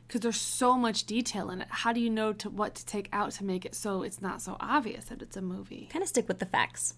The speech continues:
Speaker 1: You know?
Speaker 2: Yeah,
Speaker 1: But it's
Speaker 2: I
Speaker 1: not a fact. That's not real.
Speaker 2: <laughs>
Speaker 1: So how do you know, like,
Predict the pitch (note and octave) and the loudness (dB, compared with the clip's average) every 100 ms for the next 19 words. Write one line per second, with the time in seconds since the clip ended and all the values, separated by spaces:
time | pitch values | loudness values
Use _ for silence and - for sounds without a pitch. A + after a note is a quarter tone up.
0 | - G#3+ G#3 G#3 A#3+ D4 G#4 F4 - B3 | -10 -6 -2 -2 -2 2 2 2 4 6
1 | B3+ F4+ D4+ - E3+ - - - - - | 8 8 6 0 0 0 -6 -16 -18 -12
2 | A3+ - C4+ C4 D4+ - - - G#3 G3 | -12 -8 -8 -6 -10 -12 -10 -4 -2 0
3 | E3 C#3 - - - - C#4 D4+ C#4+ C4+ | -2 -6 -8 -8 -8 -4 2 6 6 8
4 | D4+ D4 A3+ G3+ | 6 6 4 0